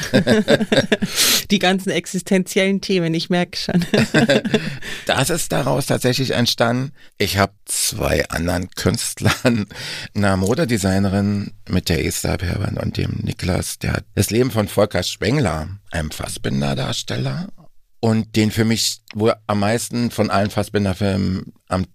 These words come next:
Speaker 1: tiefsten hinter, mit den meisten Spuren oder emotional aufwühlenden Film in einem Jahr mit dreizehn Monden.
Speaker 2: Mhm.
Speaker 1: War Spengler, hat da die Elvira Weishaupt gespielt und war,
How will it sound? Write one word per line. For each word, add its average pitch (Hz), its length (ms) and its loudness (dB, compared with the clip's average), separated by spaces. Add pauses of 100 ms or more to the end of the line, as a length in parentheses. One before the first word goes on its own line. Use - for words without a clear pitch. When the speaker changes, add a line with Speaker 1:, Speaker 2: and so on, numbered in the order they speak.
Speaker 1:
tiefsten 139 360 -2
hinter, 113 280 2
mit 104 220 -2
den 98 100 0
meisten 104 340 0
Spuren 123 760 0
oder 82 640 0 (140)
emotional 95 1040 0 (520)
aufwühlenden 92 680 0
Film 90 340 0
in 85 160 -2
einem 85 240 0
Jahr 80 140 -2
mit 85 160 -6
dreizehn 80 400 -8
Monden. - 380 -4
Speaker 2:
Mhm. 185 220 -2 (880)
Speaker 1:
War - 120 -8
Spengler, 87 500 -6 (720)
hat - 200 -2
da 90 260 2
die 87 180 -2
Elvira 85 420 0
Weishaupt - 420 -2
gespielt - 520 0
und 82 100 0
war, 87 400 0